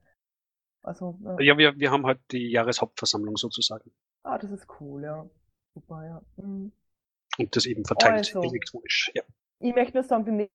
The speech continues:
Speaker 1: nächste Sendung ist am zweiundzwanzig vierten zweitausendzwanzig, also in einem Monat.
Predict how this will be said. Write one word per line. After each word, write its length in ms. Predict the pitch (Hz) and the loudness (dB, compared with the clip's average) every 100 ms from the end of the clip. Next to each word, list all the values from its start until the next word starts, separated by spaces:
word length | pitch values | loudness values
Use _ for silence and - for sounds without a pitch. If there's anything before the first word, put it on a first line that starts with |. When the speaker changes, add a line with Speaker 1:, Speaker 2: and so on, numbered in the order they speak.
| - | -14
Speaker 1:
nächste 220 | 208 - | -12 -8
Sendung 320 | 247 220 240 | -2 -2 0
ist 140 | 240 220 | -4 -6
am 60 | |
zweiundzwanzig 680 | - 151 175 254 277 247 - | 0 2 4 0 -6 -6 -8
vierten 380 | - 220 214 240 | -2 -2 -2 -4
zweitausendzwanzig, 1040 | - 185 185 202 - 143 147 - 254 285 | 0 0 0 -8 -6 -6 -6 -8 -10 -8
also 180 | - 190 | -8 -6
in 80 | 190 | -4
einem 300 | - 180 190 | -4 -4 -4
Monat. 400 | 175 185 240 285 | -6 -6 -6 -10